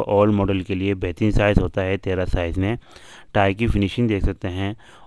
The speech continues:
और टायर जो है ऑफ रोड और लॉन्ग ड्राइव दोनों के लिए आप यूज़ कर सकते हैं। बहुत ही प्रीमियम क्वालिटी का टायर है, made in चाइना का टायर है और इसमें नॉइज़ नहीं पाई जाती।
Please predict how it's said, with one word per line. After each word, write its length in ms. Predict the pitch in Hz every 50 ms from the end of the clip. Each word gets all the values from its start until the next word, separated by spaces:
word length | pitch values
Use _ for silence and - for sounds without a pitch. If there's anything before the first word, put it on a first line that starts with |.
| -
और 100 | - 101 -
टायर 300 | - 98 95 101 107 104
जो 160 | 101 104 95
है 320 | 90 90 92 90 90 95 - - - - - -
ऑफ 260 | 98 101 101 101 - 120
रोड 160 | 117 113 - -
और 80 | 113 107
लॉन्ग 260 | 101 98 98 101 95
ड्राइव 180 | 98 95 98
दोनों 260 | 95 104 101 101 107 104
के 60 | 110
लिए 100 | 107 101
आप 140 | 98 95 98
यूज़ 260 | 95 98 95 - -
कर 100 | - 95
सकते 260 | - - - - 101
हैं। 200 | 90 85 92 92
बहुत 220 | 85 - 92 90 101
ही 60 | 98
प्रीमियम 380 | - - 98 98 95 101 104 110
क्वालिटी 380 | - - 101 92 87 82 95 92
का 120 | - - 90
टायर 300 | - 92 85 82 85 92
है, 100 | 107 113 - - - - - - - - - 104
made 140 | 101 101 110
in 140 | 107 104
चाइना 340 | 98 - 104 98 104 110 117
का 100 | 107 110 95
टायर 280 | 98 92 90 90 92
है 180 | 95 104 120 127 - - - - -
और 160 | - 107 107 104
इसमें 220 | 98 - 117 113
नॉइज़ 400 | 104 95 92 95 98 101 104 107
नहीं 280 | 110 101 90 87 95 101 98
पाई 220 | - 95 92 92
जाती। 380 | 90 85 82 - 95 101 107